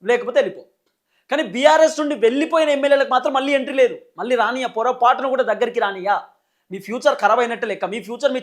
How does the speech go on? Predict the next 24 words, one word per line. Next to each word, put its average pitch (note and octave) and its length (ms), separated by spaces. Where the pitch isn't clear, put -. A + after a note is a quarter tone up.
చేతిలో A#3+ 240
ఉండాలంటే A3+ 340
బీఆర్ఎస్లో C#4 500
ఉండండి, G3+ 260
లేదంటే C#4 300
కాంగ్రెస్లోకి, B3 680
బీజేపీలోకి A#3 560
వెళ్ళిపోండి, A3 440
లేదా A#3+ 180
కొత్త A3+ 240
పార్టీలోకి A#3+ 480
వెళ్ళిపోండి" G#3 540
అని F3+ 100
చెప్పి A3+ 520
కేసీఆర్ C#4+ 440
చాలా C4 100
క్లిస్టల్ E4 460
క్లియర్గా D4 300
చెప్పిండు. G#3+ 320
చెప్పిన D#4+ 240
తర్వాత D4 420
కవితకు C4 380
సీన్ C4 220
అర్థమైపోయింది. A3 600